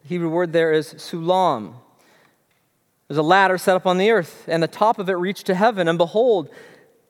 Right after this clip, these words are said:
the angels of God were ascending and descending on it, or the messengers of God were ascending and descending on it. Okay. So what's going on here? Well, Jacob's on the lam, right? Life threatened. He's running. He's alone.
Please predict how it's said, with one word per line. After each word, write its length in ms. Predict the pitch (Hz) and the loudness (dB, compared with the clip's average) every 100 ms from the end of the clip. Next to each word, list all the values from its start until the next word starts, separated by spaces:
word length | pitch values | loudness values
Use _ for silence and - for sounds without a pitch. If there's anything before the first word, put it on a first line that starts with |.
| _ | _
the 140 | 202 - | -10 -2
angels 560 | 202 240 254 226 220 190 | 2 2 2 0 -2 -4
of 100 | 151 | 0
God 380 | 208 226 214 180 | 2 2 2 2
were 140 | 175 | -2
ascending 520 | 160 - 226 220 214 | -2 -2 0 2 0
and 160 | 196 175 | 0 -2
descending 580 | 175 - 196 196 180 160 | -4 -2 -2 0 0 0
on 220 | 135 117 | -2 -4
it, 140 | 104 _ _ _ _ | -12 _ _ _ _
or 60 | 165 | -6
the 100 | 170 | -4
messengers 640 | 185 208 - 196 160 156 | 0 -2 -2 -4 -2 -4
of 100 | 156 | -2
God 360 | 165 160 135 131 | 0 2 0 -2
were 120 | 143 | -6
ascending 480 | 135 170 165 151 147 | -6 -6 -4 -2 -2
and 80 | 143 | -4
descending 460 | 139 143 127 117 | -6 -6 -6 -8
on 140 | 110 - | -12 -16
it. 80 | _ _ _ _ _ _ _ _ _ _ _ _ _ _ - | _ _ _ _ _ _ _ _ _ _ _ _ _ _ -20
Okay. 360 | 143 123 139 226 _ _ _ _ _ _ _ _ _ _ _ _ _ | -8 -4 -4 -6 _ _ _ _ _ _ _ _ _ _ _ _ _
So 60 | - | -20
what's 140 | 156 | -8
going 160 | 175 170 | -2 0
on 140 | 160 | 0
here? 200 | 143 104 | -4 -8
Well, 220 | 127 135 - _ _ _ _ - | -6 -6 -6 _ _ _ _ -4
Jacob's 340 | 240 - 190 | -2 -2 0
on 120 | 185 180 | 0 0
the 60 | |
lam, 380 | 170 175 151 135 | 0 2 2 2
right? 300 | 143 151 107 | 0 0 -2
Life 280 | 165 170 - | 0 0 -2
threatened. 360 | 180 - 131 | -4 -4 -6
He's 160 | 139 139 | -8 -2
running. 320 | 160 160 127 | -2 0 -2
He's 140 | 139 160 | -4 0
alone. 360 | 175 180 262 | 2 2 0